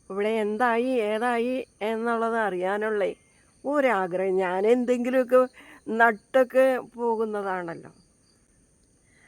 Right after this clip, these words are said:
അപ്പോ, ഏ, ഇവിടെ കുറച്ച് വിത്ത് എടുത്ത് വെക്കാനുണ്ട്. ഏ, എന്താ പയറുകളുടെയൊക്കെ, ഏ, സോയാബീൻ, അതുപോലെ വാളരിപ്പയർ,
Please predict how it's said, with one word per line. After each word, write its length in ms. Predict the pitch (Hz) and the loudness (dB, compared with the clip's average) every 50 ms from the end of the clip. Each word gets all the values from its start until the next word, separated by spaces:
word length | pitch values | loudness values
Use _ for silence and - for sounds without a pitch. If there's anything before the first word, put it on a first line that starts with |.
| - - - - - _ _ _ - - | -20 -20 -20 -20 -20 _ _ _ -14 -14
അപ്പോ, 240 | 202 214 - 240 269 302 330 311 - _ _ _ _ - - | -14 -10 -8 -6 -6 -6 -6 -10 -14 _ _ _ _ -8 -6
ഏ, 20 | 220 220 226 220 226 220 220 226 | -4 -2 0 0 2 4 4 2
ഇവിടെ 200 | 233 220 233 233 233 233 - | 2 2 0 0 0 0 -2
കുറച്ച് 300 | 233 233 220 - - 240 220 202 | -4 -4 -4 -6 -8 -8 -6 -4
വിത്ത് 380 | 220 233 220 - _ _ - 277 | -4 -4 -4 -6 _ _ 6 6
എടുത്ത് 280 | 247 226 220 196 202 214 214 | 6 6 2 2 4 6 6
വെക്കാനുണ്ട്. 680 | 220 202 185 - - 208 202 202 202 202 196 190 190 196 202 - _ _ _ _ _ _ _ - - | 6 4 2 -2 -4 -2 -2 -2 -2 -2 -2 -4 -6 -6 -8 -10 _ _ _ _ _ _ _ -6 -4
ഏ, 40 | 202 208 202 202 196 196 196 196 196 196 | -2 -2 -2 -2 -2 -2 -2 -2 -2 -2
എന്താ 180 | 190 196 196 196 190 185 190 - - | -2 -2 -2 -2 -4 -6 -12 -10 -6
പയറുകളുടെയൊക്കെ, 1000 | 220 214 214 214 208 208 208 208 196 208 202 196 190 196 196 190 180 190 190 190 185 190 - - _ - | -4 -4 -2 -2 -2 -2 -2 -2 -2 -2 -2 -4 -4 -4 -6 -6 -6 -6 -6 -6 -6 -8 -10 -16 _ -20
ഏ, 40 | - - - - - 247 254 247 247 _ _ _ _ _ _ _ _ _ _ - - | -18 -16 -14 -14 -14 -14 -16 -16 -20 _ _ _ _ _ _ _ _ _ _ -12 -4
സോയാബീൻ, 800 | 233 220 214 208 208 202 196 190 180 175 185 190 190 196 190 196 196 190 190 | -2 0 0 0 0 0 -2 -2 -2 0 0 0 0 0 -2 -2 -2 -4 -4
അതുപോലെ 460 | 185 190 190 170 196 196 196 185 196 196 190 | -6 -6 -6 -6 -6 -6 -4 -4 -4 -2 -2
വാളരിപ്പയർ, 800 | 196 196 190 190 196 190 185 185 - - 196 190 185 180 180 | 0 0 0 -2 -2 -4 -4 -6 -6 -6 -6 -4 -4 -4 -6